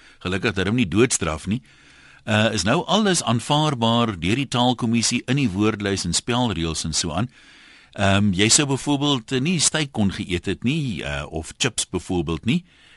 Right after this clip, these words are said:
Jy sou beeshaas en kotelette en karmenaatjies en so aan moes, eh, in 'n braai restaurant geëet het. En, eh, selfs hierdie ouens wat so weg vir die suiwer Afrikaans, dink ek, geniet 'n ou steekie af en toe. Fanny van Douglas, kom ons hoor wat sê jy. Hallo daar.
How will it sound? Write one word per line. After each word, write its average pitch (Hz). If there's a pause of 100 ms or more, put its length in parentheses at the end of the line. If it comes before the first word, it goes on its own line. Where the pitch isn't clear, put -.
(120)
Jy 90
sou 95
beeshaas 101
en 87
kotelette 90
en 87
karmenaatjies 82
en 80
so 90
aan 80
moes, 78
eh, 73 (640)
in 95
'n 90
braai 104
restaurant 78
geëet 76
het. 139 (540)
En, 117
eh, 113
selfs 170
hierdie 147
ouens 151
wat 131
so 135
weg 202
vir 131
die 117
suiwer 160
Afrikaans, 107
dink 101
ek, 117
geniet 143
'n 208
ou 92
steekie 87
af -
en 78
toe. 76 (460)
Fanny 214
van 135
Douglas, 113
kom 117
ons 101
hoor 95
wat 82
sê 80
jy. 65
Hallo 87
daar. 85